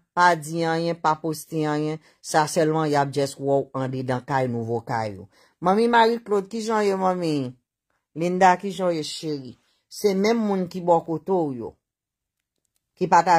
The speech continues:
vle wè byen pou ou, oke. Men pitit la ap ri, mezanmi. Non, Mari Senna, wi. K t ap di sa? Djonèl, Mari Senna, wi. M wè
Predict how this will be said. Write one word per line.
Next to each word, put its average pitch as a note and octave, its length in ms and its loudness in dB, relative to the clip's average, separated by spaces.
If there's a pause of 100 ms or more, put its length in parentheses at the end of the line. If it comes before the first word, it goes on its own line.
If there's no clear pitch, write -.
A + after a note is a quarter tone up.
vle E3 160 -4
wè D3+ 160 2
byen D3+ 320 -6
pou C3+ 320 -8
ou, - 40 -20 (2000)
oke. F#3+ 180 2 (2250)
Men C3+ 180 -2
pitit D3 380 -6
la B2 180 0
ap B2+ 140 -8
ri, A#2+ 80 -8
mezanmi. A#2 400 -6
Non, F#3+ 240 0
Mari F#3 240 0
Senna, F#3+ 320 -4
wi. E3+ 80 -6
K - 80 -12
t F#3+ 60 2
ap F3 100 -2
di E3+ 100 -10
sa? C3+ 460 0 (1400)
Djonèl, E3 560 2 (560)
Mari G3+ 240 -2
Senna, G#3+ 400 -2
wi. A3 80 -2
M A3 140 -2
wè E3+ 100 -2